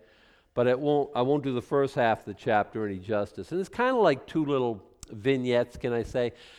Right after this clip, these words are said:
Uh, and I, I don't wanna rush the second part 'cause I kinda wanna spend, I, th-, there's too much things that can be said here. I can just read it and let it speak for itself, but we don't do that. We,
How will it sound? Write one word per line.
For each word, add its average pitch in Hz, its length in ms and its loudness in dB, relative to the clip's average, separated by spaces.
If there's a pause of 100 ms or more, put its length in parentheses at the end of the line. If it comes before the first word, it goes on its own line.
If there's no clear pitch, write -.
(240)
Uh, 113 260 4
and 131 160 0
I, 131 220 4
I 139 80 0
don't 165 120 2
wanna 151 180 2
rush 127 320 4
the 123 100 -10
second 139 400 -2
part 104 280 0
'cause 107 120 -10
I 110 140 0
kinda 120 260 -2
wanna 110 220 -2
spend, 123 380 -2 (200)
I, 139 120 0
th-, 170 460 -8
there's 175 200 -6
too 254 160 -4
much 247 260 0
things 202 340 -2
that 160 120 -8
can 151 120 0
be 123 120 -8
said 151 280 0
here. 127 240 0 (240)
I 170 120 4
can 208 80 -2
just 151 180 -4
read 185 380 0
it 113 400 0 (360)
and 123 80 -4
let 147 140 4
it 120 80 -10
speak 156 280 -2
for 139 140 -4
itself, 143 380 0
but 131 100 -4
we 151 140 -4
don't 196 180 0
do 131 100 -2
that. 101 140 0
We, 110 220 -6